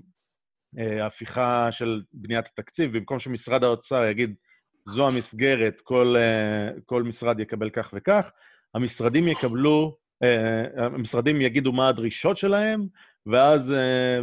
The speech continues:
וכל אח-, ואז נצטרך למצוא תקציב להכל, ממש, אה, להפוך את זה. אה, הצמדת קצבאות זקנה לשכר המינימום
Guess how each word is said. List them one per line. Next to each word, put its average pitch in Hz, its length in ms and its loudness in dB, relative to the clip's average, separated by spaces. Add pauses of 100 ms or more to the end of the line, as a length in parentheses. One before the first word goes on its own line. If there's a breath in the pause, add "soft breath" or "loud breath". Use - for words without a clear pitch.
וכל 123 320 0
אח-, - 220 -6
ואז 120 440 0
נצטרך 127 360 -4
למצוא 131 220 -6
תקציב 113 380 -6
להכל, 107 460 -2
ממש, 107 340 -8
אה, 117 260 -8
להפוך 104 420 -6
את 135 100 -8
זה. 135 200 -4 (680 soft breath)
אה, 98 640 0 (1000)
הצמדת 117 460 -2
קצבאות 117 500 -2
זקנה 117 560 -2
לשכר 104 500 0
המינימום 110 460 -2